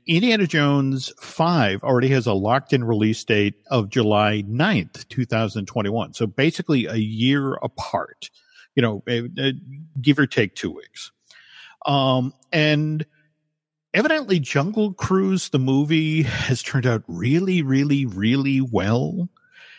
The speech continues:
In fact, there's a lot of talk at Disney that this may be the film franchise to replace Pirates of the Caribbean,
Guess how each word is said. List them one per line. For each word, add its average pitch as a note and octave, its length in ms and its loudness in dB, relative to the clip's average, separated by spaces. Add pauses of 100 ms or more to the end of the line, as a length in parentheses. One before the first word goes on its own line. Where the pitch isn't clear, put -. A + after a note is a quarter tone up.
(220)
In A#2+ 140 0
fact, B2 240 -2
there's A#2+ 140 2
a A#2+ 40 2
lot G#2+ 240 4
of C#3+ 80 2
talk C3 300 0
at C3 120 -2
Disney B2+ 440 2
that A#2 360 0
this B2 360 -2
may A#2+ 260 2
be A#2 320 2
the A#2 120 2
film A2+ 360 0
franchise A2+ 1000 0
to G#2 220 0
replace G#2 460 0
Pirates G#2 420 -2
of G#2+ 60 -6
the F#2+ 80 -4
Caribbean, F3+ 840 -2